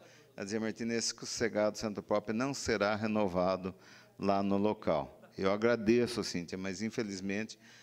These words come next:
a pessoa que ficou no seu lugar, além de ter renovado, não prestou atenção à lei que eu fiz, que um novo contrato teria que submeter a minha lei de impacto de vizinhança.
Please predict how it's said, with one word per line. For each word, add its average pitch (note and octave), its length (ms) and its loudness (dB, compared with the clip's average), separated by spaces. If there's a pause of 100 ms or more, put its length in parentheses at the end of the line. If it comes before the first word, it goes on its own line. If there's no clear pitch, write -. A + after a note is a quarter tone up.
(180)
a - 80 -2
pessoa A2 320 0
que - 100 -8
ficou - 240 -2
no G2 80 0
seu F#2+ 180 0
lugar, F#2 460 0 (520)
além C3+ 300 2
de C#3+ 120 -6
ter A#2 180 2
renovado, G#2 720 2
não A2 120 -2
prestou B2 400 -2
atenção B2 540 -2
à A2 40 4
lei A2 320 2
que - 140 -4
eu E2+ 80 2
fiz, - 500 -2 (560)
que B2+ 340 0 (800)
um B2 120 4
novo C3 560 4
contrato C3+ 960 2 (240)
teria A#2+ 460 2
que - 120 -10
submeter A#2 640 -2
a A2+ 40 0
minha B2 240 0
lei G#2+ 280 0
de A#2 120 -6
impacto G#2+ 500 -2
de G#2+ 120 -4
vizinhança. G#2 680 0